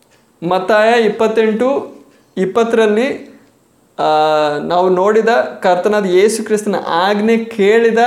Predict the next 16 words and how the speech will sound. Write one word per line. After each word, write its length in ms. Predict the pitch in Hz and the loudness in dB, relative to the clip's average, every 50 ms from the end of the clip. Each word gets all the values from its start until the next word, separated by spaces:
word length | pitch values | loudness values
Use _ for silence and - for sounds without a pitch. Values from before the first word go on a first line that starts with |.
| 247 254 | 2 2
ಸ್ವೀಕರಿಸಿದ 880 | 254 254 - - 175 180 202 220 220 220 233 214 220 214 220 214 196 214 | 0 -2 -6 -8 -6 -2 -2 -2 0 0 0 0 0 0 -2 -2 -2 0
ಅಪೊಸ್ತಲನಾದ 680 | 220 - - - - - - 240 233 233 233 226 220 208 | -2 -2 -2 -6 -4 -2 -2 -2 -2 -2 -2 0 0 0
ಪೇತ್ರನು 1080 | 202 - - 180 180 202 226 233 220 226 226 190 165 156 156 190 254 - - - - - - _ _ _ _ _ _ _ _ - | -2 -4 -2 0 2 2 2 0 0 0 0 0 0 -2 -2 -2 -4 -6 -8 -14 -20 -20 -20 _ _ _ _ _ _ _ _ -4
ಯಾವ 280 | 185 202 226 294 330 320 | -2 0 0 2 2 2
ರೀತಿ 640 | 285 277 247 196 - 180 180 190 226 - - - - | 0 0 0 0 0 0 0 0 -2 -6 -10 -6 -4
ಇಲ್ಲಿ 200 | - 185 196 185 | 0 0 2 2
ಬೋಧಿಸ್ತಾ 440 | 190 190 190 185 185 180 - 180 160 | 2 2 2 2 0 -2 -2 0 0
ಇದ್ದಾನೆ, 400 | 151 147 151 143 - 147 - - - - _ _ _ _ - | 0 0 -2 -4 -4 -6 -10 -14 -20 -20 _ _ _ _ -6
ಒಂದು 180 | 175 175 185 180 | -4 -2 -2 0
ಪತ್ರಿಕೆ 760 | - 202 180 185 - 214 226 226 233 233 233 226 233 - - - - - _ - | 0 -2 -2 -2 -2 -4 -2 2 2 2 2 2 -2 -6 -12 -16 -20 -20 _ -2
ಬರೆದು, 560 | - 190 202 208 233 247 240 - - - - - _ _ _ _ _ _ _ _ _ _ - | 0 0 2 2 0 -2 -2 -4 -10 -16 -20 -20 _ _ _ _ _ _ _ _ _ _ -6
ಆ, 120 | 160 151 | -4 -4
ಬೋಧಿಸ್ತಾ 480 | - - 208 254 240 226 - - 185 160 | -2 0 0 0 0 -2 -2 -2 0 -2
ಇದ್ದಾನೆ. 460 | 147 - - - - - - - - _ _ _ - | 0 -2 -4 -6 -8 -12 -16 -20 -20 _ _ _ -4
"ಅತಿ 260 | 277 285 294 320 294 | -2 -2 0 0 -2
ಪ್ರಿಯರೇ, 880 | - - - 214 226 233 233 226 214 214 214 185 135 - - - - | -2 -2 -2 0 2 2 4 4 4 4 4 4 2 0 -4 -10 -16